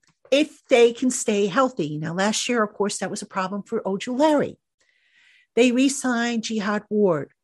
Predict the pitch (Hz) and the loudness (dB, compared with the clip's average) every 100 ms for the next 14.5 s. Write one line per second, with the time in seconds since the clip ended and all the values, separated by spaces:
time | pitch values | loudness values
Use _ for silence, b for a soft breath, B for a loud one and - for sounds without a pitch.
0 | _ - 196 208 208 202 - 208 - 214 | _ -6 0 2 0 -4 -4 -4 -2 -2
1 | - 185 180 - 170 156 156 - - 196 | -2 -6 -8 -10 -6 -6 -6 -10 -8 -8
2 | 185 165 170 - 185 185 190 180 160 160 | -6 -8 -8 -6 -2 2 2 0 -4 -6
3 | - _ _ _ _ _ _ _ - 214 | -14 _ _ _ _ _ _ _ -8 -4
4 | - 247 247 254 226 208 - 214 196 180 | 2 2 2 0 2 0 -2 -4 -4 -2
5 | 190 190 - 190 180 185 185 - 226 226 | -4 -6 -6 -6 -4 -6 -6 -4 0 2
6 | 226 180 170 - _ _ _ _ _ _ | 2 0 -2 -4 _ _ _ _ _ _
7 | - 233 262 240 233 214 208 196 196 208 | 2 2 4 4 2 2 0 0 0 0
8 | - 240 202 185 175 208 - - 208 - | -2 -4 -4 -4 -4 -4 -4 -8 -10 -16
9 | _ _ - 220 214 202 196 196 185 - | _ _ -4 0 0 0 0 0 -2 -6
10 | 196 196 190 165 202 202 180 190 185 185 | -6 -6 -8 -2 0 0 -2 -6 -6 -8
11 | - 196 214 277 190 180 175 165 151 175 | -8 -4 2 2 0 -4 -4 -6 -8 -6
12 | 160 160 - 131 - _ b b b b | -6 -8 -10 -12 -14 _ b b b b
13 | b b b _ _ _ _ _ _ 214 | b b b _ _ _ _ _ _ -8
14 | 185 262 285 294 320 | 2 4 6 4 0